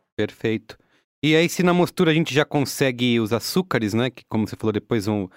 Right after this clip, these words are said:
virar o álcool, que pra muita gente aqui, né, cá pra nós é o principal.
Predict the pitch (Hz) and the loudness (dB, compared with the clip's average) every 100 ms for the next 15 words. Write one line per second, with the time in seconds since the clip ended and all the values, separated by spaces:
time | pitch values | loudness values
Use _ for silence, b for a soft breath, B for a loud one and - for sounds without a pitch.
0 | b b _ - 101 107 101 120 143 - | b b _ -6 0 2 2 2 0 -4
1 | 110 98 107 113 113 95 113 107 - - | -6 -2 0 0 -2 -2 -2 -2 -6 -8
2 | 113 104 98 - 92 107 107 92 101 - | -4 -2 -4 -6 -6 -2 -2 0 -2 0
3 | 120 - - - 127 | -2 -2 -4 0 0